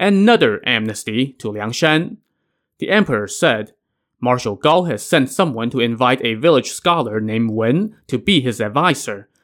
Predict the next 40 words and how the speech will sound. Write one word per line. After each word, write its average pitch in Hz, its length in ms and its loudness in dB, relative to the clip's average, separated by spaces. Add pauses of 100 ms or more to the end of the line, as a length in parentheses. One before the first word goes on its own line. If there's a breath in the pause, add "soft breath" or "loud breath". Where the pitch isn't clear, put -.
(160)
Let's 127 200 -4
send 117 300 0
him 143 400 4
as 104 240 -4
the 120 120 -2
envoy. 123 500 0 (340)
If - 160 -2
the - 80 -2
bandits 139 520 2
are 107 140 -2
willing 123 340 2
to 123 80 -10
surrender, 135 720 0 (120)
then 117 240 -4
I 123 220 0
will 117 180 0
pardon 120 540 0
their 117 140 -2
crimes. 113 640 -2 (400)
But 135 380 2 (100)
if 113 200 -10
they 110 100 -4
still 196 340 4
refuse 127 460 0
to 127 100 -4
mend 135 340 2
their 117 120 4
ways, 131 440 2 (260)
then 113 180 -4
tell 143 280 0
Gao 156 240 4
Qiu 123 320 -2
to 110 80 -8
set 147 300 -2
a 127 60 2
deadline 113 500 0
for - 200 -6
apprehending 127 640 0
them 120 160 0
all 131 460 0